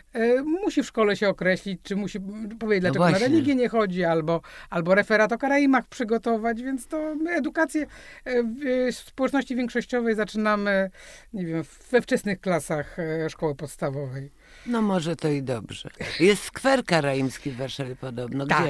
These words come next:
Speaker 2: on?
Speaker 1: tak. Mamy, znaczy, bo tak jak pani mówiła, mamy cmentarz karaimski na Redutowej i, m, m, Redutowa Róg Pustolej, od zeszłego roku mamy skwer karaimski i drugi skwer karaimski mamy we Wrocławiu.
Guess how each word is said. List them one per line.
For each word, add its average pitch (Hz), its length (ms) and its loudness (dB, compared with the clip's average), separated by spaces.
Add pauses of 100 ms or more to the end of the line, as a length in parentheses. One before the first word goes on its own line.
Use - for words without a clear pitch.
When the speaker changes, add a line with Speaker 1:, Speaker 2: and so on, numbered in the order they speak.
Speaker 2:
on? 143 220 -2 (100)
Speaker 1:
tak. 147 260 2
Mamy, 285 420 8
znaczy, 247 280 2
bo 233 100 -8
tak 247 160 0
jak 247 100 -2
pani 240 220 4
mówiła, 185 380 2
mamy 269 260 6
cmentarz 214 360 0
karaimski 180 540 0
na 165 100 2
Redutowej 160 640 -2 (240)
i, 311 200 4 (140)
m, 277 80 4
m, 247 640 2 (440)
Redutowa 254 420 0
Róg 240 140 0
Pustolej, 269 640 -2
od 220 180 -4
zeszłego 220 480 0
roku 214 240 -2
mamy 190 280 -2
skwer 170 280 -6
karaimski 151 680 -4 (460)
i 214 80 -4
drugi 254 300 2
skwer 226 320 -2
karaimski 202 560 -2
mamy 180 240 0
we 165 100 -2
Wrocławiu. 160 720 -4